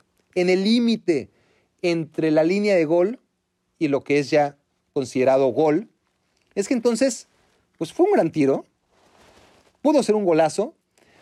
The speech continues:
pero no fui lo suficientemente preciso, ¿no? Tú le pegaste directo al ángulo, perforaste la red, fuiste nítido, no hay sospecha. El mío fue imperfecto, pequeño.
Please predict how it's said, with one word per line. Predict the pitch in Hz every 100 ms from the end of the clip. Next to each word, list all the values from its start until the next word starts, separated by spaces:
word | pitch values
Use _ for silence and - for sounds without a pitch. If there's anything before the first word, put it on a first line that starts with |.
| _ _
pero | 240 247
no | 262
fui | 277 - 277
lo | 277
suficientemente | - 208 180 262 247 247 233 226 262
preciso, | - 190 180 269 269 175 107 _
¿no? | 160 226
Tú | - 247 339 - _ _ _
le | 180
pegaste | 165 175 202 247
directo | 202 185 -
al |
ángulo, | 180 190 135 110
perforaste | - - 147 165 165
la | 165
red, | 143 165 165 - _ _ _
fuiste | _ 160 - 160
nítido, | 175 214 - 135 101 - _ _ _
no | 151
hay | 196
sospecha. | 208 170 202 190 - 90 _ _ _ _ _ _ _ _ _
El | 196
mío | 214 254
fue | 254 262 196
imperfecto, | 214 196 208 202 226 - 120 _ _ _ _ _
pequeño. | 226 226 226 170